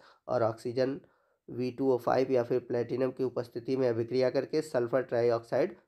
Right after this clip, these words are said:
बनाते हैं। तो आप देख सकते हैं राइट साइड प्रोडक्ट के रूप में सल्फर ट्राइऑक्साइड उपयोग हुआ है। और मैंने पीछे इसके लिए आपको कंडीशन भी बताया था कि दो एटीएम प्रेशर लेंगे और टेम्परेचर जो लेंगे लगभग सात सौ तेईस केल्विन लेंगे।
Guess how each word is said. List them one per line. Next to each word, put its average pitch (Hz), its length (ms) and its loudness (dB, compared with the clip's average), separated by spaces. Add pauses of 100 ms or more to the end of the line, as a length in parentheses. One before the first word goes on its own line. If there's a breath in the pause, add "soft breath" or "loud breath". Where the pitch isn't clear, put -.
(100)
बनाते 107 340 -6
हैं। - 100 -8
तो - 140 -8
आप 113 120 -2
देख 117 200 -2
सकते 131 260 -4
हैं 127 60 4
राइट 117 240 2
साइड 135 260 0 (300 soft breath)
प्रोडक्ट 123 360 -2
के 123 160 -4
रूप 120 140 -2
में 127 120 -2
सल्फर 127 340 -2
ट्राइऑक्साइड 123 720 2 (220 soft breath)
उपयोग 117 320 -8
हुआ 120 160 -4
है। 110 120 -8 (440 soft breath)
और 120 240 4
मैंने 123 240 2
पीछे 139 360 -2
इसके 147 240 -2
लिए 151 500 2 (140)
आपको 123 300 -4
कंडीशन 123 480 -2
भी 139 80 2
बताया 131 300 4
था 131 200 2
कि 135 160 -6
दो 123 240 2
एटीएम 123 360 2
प्रेशर 113 340 0
लेंगे 135 380 2 (380 loud breath)
और 131 320 0
टेम्परेचर 123 500 2
जो 151 160 4
लेंगे 143 300 2
लगभग 135 340 2
सात 123 320 0
सौ 135 120 -2
तेईस 131 360 0 (280)
केल्विन 113 320 -2
लेंगे। 113 300 -8